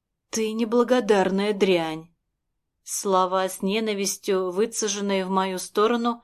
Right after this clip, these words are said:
впиваются в кожу и ранят до крови. «Мы тебя вот так воспитывали, чтобы спустя двадцать один год получить удар от собственной дочери?»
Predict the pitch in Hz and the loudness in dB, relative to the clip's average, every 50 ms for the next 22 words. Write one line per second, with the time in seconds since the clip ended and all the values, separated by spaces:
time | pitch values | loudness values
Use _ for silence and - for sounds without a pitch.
0 | _ _ _ _ - - - 220 214 190 196 202 202 196 190 190 - - 208 185 | _ _ _ _ -14 -4 0 0 0 2 2 2 2 2 2 0 -2 -2 -2 -2
1 | - - - - 214 220 233 233 - 247 240 240 240 - - 220 208 202 202 185 | -2 -4 -6 -2 -2 -2 0 -2 -2 -2 -2 -4 -4 -2 0 0 0 0 0 -2
2 | 185 190 196 185 185 208 208 208 - 190 190 180 175 170 170 180 180 185 _ _ | -2 -2 -4 -2 -2 -2 -4 -4 -2 -2 -2 -2 -2 -2 -4 -6 -6 -6 _ _
3 | _ _ _ _ _ _ _ _ _ - - 180 185 190 214 240 233 - 247 214 | _ _ _ _ _ _ _ _ _ -12 -8 -4 0 0 0 0 -2 -4 -6 -2
4 | 196 220 214 214 208 220 220 226 226 - _ _ - 285 302 339 339 339 226 202 | 0 2 2 2 2 2 0 0 0 -4 _ _ 2 2 2 2 2 -2 0 0
5 | 180 180 - - - 196 180 170 190 180 165 175 170 170 170 165 165 _ _ _ | 0 0 -2 -6 -4 -4 -4 0 0 0 2 2 0 0 -2 -4 -8 _ _ _
6 | _ - - - - - 233 220 220 226 240 240 - - 277 254 262 - - 269 | _ -12 -10 -8 -2 2 4 4 4 4 0 -2 0 -2 -2 -2 -2 0 0 0
7 | 254 240 220 214 240 247 247 247 - 240 - 240 233 220 226 247 233 208 233 233 | 0 2 0 2 2 2 0 0 -6 -2 -2 -2 0 0 -2 -2 -2 2 0 0
8 | 233 233 - 233 240 240 240 - 247 233 - 226 214 196 220 220 220 214 - 208 | 0 0 -2 0 0 0 0 -2 -4 -2 -2 -4 -2 2 2 2 2 0 -2 -2
9 | 208 202 208 - - 220 220 - - - 214 202 202 202 190 196 220 302 320 - | -2 -2 -2 -2 -2 -2 -2 -4 -10 -8 -6 -4 -2 -2 0 2 0 0 0 0
10 | - 240 185 180 165 151 - | -2 -2 0 -2 -2 -4 -8